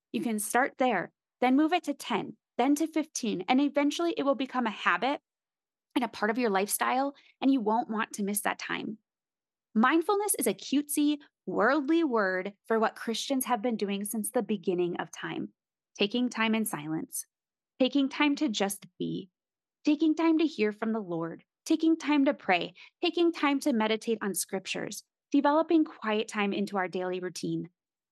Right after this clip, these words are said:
Let's do that this week, and let's make it a lifestyle habit as we apprentice after Jesus. Let's pray together. Dear Heavenly Father,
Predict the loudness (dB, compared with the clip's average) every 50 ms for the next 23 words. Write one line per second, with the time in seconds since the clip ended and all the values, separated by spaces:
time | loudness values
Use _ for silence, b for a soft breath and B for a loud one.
0 | _ _ -2 0 0 0 0 -2 -2 -2 -4 -4 -2 0 2 2 0 0 -2 -4
1 | -4 -4 -4 -4 -4 -6 -8 -8 -10 -6 -2 0 0 2 0 0 0 0 0 2
2 | 2 2 2 0 0 -2 -2 -2 -4 _ -4 -2 -2 -2 -2 -2 -2 -4 -4 -4
3 | -6 -6 -2 -2 -2 0 -2 -2 -4 -4 -4 -4 -4 -4 -4 -6 -6 -8 -12 -14
4 | -14 _ _ _ -4 -2 -2 0 2 2 2 0 0 -2 -2 -2 -2 -2 -4 -6
5 | -8 -8 -8 -8 -8 -6 -6 -6 -6 -4 -6 -8 -6 -6 -6 -6 -6 -6 -8 -8
6 | _ _ _ _ _ _ _ _ _ 0 0 0 0 -4 -4 -2 0 0 0 -2
7 | -4 -6 -6 -6 -8 -10 -12 -14 -18 _ _ _ _ _ _ _ -2 -2 0 0
8 | 0 0 0 0 0 0 0 -2 0 -2 -2 -4 -4 -6 -8 -10